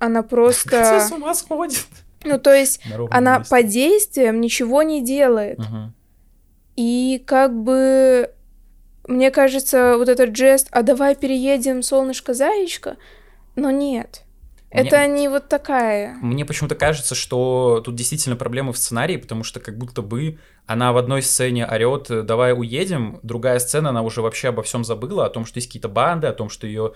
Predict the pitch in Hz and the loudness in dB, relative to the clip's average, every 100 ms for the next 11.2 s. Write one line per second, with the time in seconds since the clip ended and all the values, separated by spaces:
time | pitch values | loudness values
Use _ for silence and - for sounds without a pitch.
0 | - - - 123 110 98 117 110 107 113 | -10 -8 -4 -2 -4 -6 -6 -6 -6 -4
1 | 180 160 - 147 127 - - 110 123 123 | -4 -4 -6 -6 -8 -14 -10 -6 -4 -4
2 | 120 123 131 123 120 113 151 208 - - | -2 -2 -2 -2 -2 -4 -4 -4 -6 -4
3 | 123 113 - - - 151 117 113 127 123 | -4 -4 -8 -4 -2 -2 -4 -4 -4 -4
4 | 117 92 - _ _ _ _ - - 120 | -4 -6 -10 _ _ _ _ -12 -10 -8
5 | 127 123 117 - 123 147 139 120 - 160 | -8 -4 -6 -6 -8 -6 -4 -4 -4 -6
6 | 214 117 - _ - 262 262 285 277 294 | -4 -6 -10 _ -6 -4 -2 -4 -2 -2
7 | 285 269 269 262 240 226 240 233 233 220 | -2 -4 -2 -2 -2 -4 -2 0 0 -2
8 | 220 220 226 247 370 359 254 233 254 247 | -4 -6 -4 -2 0 0 2 0 0 0
9 | 262 302 285 302 330 330 320 330 311 - | 2 2 2 0 0 0 0 0 0 -4
10 | 277 277 277 262 262 247 254 240 247 233 | -4 -4 -4 -6 -4 -4 -6 -4 -4 -4
11 | 214 208 | -8 -12